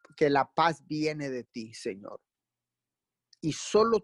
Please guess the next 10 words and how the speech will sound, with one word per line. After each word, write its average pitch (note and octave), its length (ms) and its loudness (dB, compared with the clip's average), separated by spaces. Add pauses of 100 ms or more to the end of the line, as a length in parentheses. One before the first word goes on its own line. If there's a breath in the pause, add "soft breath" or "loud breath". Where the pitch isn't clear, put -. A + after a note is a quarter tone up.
tú G3+ 220 -4
nos F3 340 -6
puedes F3 400 -2
dar D#3+ 160 0
esa D#3 280 -2
paz D#3+ 340 -4
que D3 160 -4
desciende C#3 580 -4
del A#2+ 220 -6
cielo. A2+ 480 -6